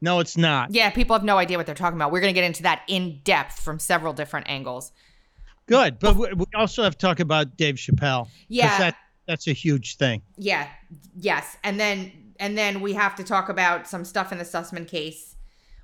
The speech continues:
Speaker 2: We have to talk about, wait, there's a bunch of things. So, um, I,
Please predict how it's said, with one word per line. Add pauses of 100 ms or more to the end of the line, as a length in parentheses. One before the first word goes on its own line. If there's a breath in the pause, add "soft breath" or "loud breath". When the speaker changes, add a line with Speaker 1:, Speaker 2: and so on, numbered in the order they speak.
Speaker 2:
We
have
to
talk
about, (100)
wait,
there's
a
bunch
of
things.
So,
um, (140)
I,